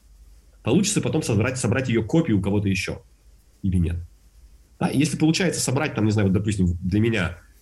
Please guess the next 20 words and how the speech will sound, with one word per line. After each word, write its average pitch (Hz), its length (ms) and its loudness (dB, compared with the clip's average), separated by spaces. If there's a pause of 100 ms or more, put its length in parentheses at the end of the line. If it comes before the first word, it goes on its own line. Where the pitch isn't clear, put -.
(240)
если 104 180 -2
я 113 40 0
что-то 123 240 -2
попробовал, 110 600 0
и 90 60 -8
потом 110 380 -2
по 117 80 -2
результатам 127 460 -2
этого 113 220 -2
получилось, 117 640 -2
не 95 80 -6
знаю, 95 180 -4
у 104 40 0
двадцати 113 420 -2
людей 113 280 0
собрать 101 340 -2
что-то 95 240 -6
похожее, - 520 -6 (1400)
круто, - 300 2
все. - 400 -4